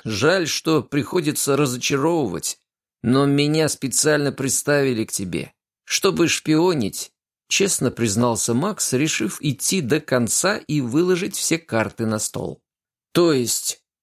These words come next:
Молодой человек потрясенно замолчал, не зная, как реагировать,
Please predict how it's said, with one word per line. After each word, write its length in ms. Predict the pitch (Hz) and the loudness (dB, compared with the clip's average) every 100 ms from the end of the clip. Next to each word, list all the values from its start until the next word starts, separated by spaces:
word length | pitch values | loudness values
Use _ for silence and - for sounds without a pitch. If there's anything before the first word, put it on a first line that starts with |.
| _ - | _ -2
Молодой 420 | 113 117 156 - | 0 2 0 -4
человек 500 | - 143 139 160 - | -4 -2 0 -2 -4
потрясенно 720 | - - 143 131 - 185 170 | -6 -2 0 0 0 0 0
замолчал, 720 | 123 120 135 120 117 - 180 | 0 0 0 0 0 -2 0
не 140 | 151 139 | 0 0
зная, 340 | 110 156 160 | 0 0 0
как 280 | - 160 151 | -2 -4 -2
реагировать, 760 | 139 139 143 190 120 85 87 | -2 -2 -2 -2 0 -2 -6